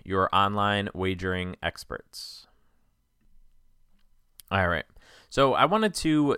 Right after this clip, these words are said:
talk a little bit about, uh, the game theory article that posted today. I'm gonna go through,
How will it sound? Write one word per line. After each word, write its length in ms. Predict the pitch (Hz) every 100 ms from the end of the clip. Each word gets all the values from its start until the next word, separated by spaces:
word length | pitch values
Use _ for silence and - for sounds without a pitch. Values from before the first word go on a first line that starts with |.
| -
talk 260 | 120 113
a 60 | 107
little 200 | 107 107
bit 180 | 107 -
about, 440 | 98 98 98 - _
uh, 320 | 92 92 90 -
the 540 | 90 95 92 90 87 98
game 200 | 101 95
theory 260 | 101 98
article 340 | 92 92 90 98
that 180 | 90 -
posted 460 | 95 90 95 85
today. 420 | - 95 104 101 - - - - - - - _ _ _ _ - - -
I'm 180 | 113 131
gonna 280 | 151 156 143
go 340 | 113 117 120
through, 640 | 113 113 117 117 117 113